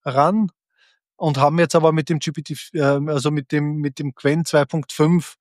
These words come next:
einfach alles geschlagen. Ja, also die sind fast in allen, äh, äh, Kategorien, äh, Bester, ähm, in, äh, in den, äh,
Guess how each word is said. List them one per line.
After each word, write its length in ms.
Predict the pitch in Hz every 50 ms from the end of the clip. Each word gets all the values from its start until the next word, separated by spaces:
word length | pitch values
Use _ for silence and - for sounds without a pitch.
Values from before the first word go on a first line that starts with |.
| _ _ _ _ _ -
einfach 400 | 135 123 - 143 135 117 - - -
alles 340 | - 143 139 131 127 - -
geschlagen. 500 | - - - 127 120 113 110 110 117 107 - _ _
Ja, 120 | 120 120 131
also 160 | 127 127 123
die 120 | - - 127
sind 260 | - 139 135 127 -
fast 300 | - 135 139 - - -
in 140 | 143 147 -
allen, 460 | - 135 139 143 147 151 151 143 - _ _ _ _ _ _ _ _ _ -
äh, 220 | 143 139 139 139
äh, 40 | 131 139 - _ _ _ _ _ _ _ _ _ _ - 160 165 165 156
Kategorien, 800 | - - 147 - 160 151 165 151 143 160 175 190 196 196 170 151 - _ _ _ -
äh, 240 | 147 143 143 143 139
Bester, 580 | - 165 165 - - - 180 165 165 143 135 - _ _ _ _ _
ähm, 360 | 147 143 143 143 147 175 247 -
in, 400 | - 147 139 143 143 143 151 175
äh, 300 | - 160 135 135 135 143
in 200 | - 170 143 139
den, 380 | 127 135 131 131 131 131 131 120 - _ _ _ _ _ _ _ _ _ _
äh, 180 | 170 135 131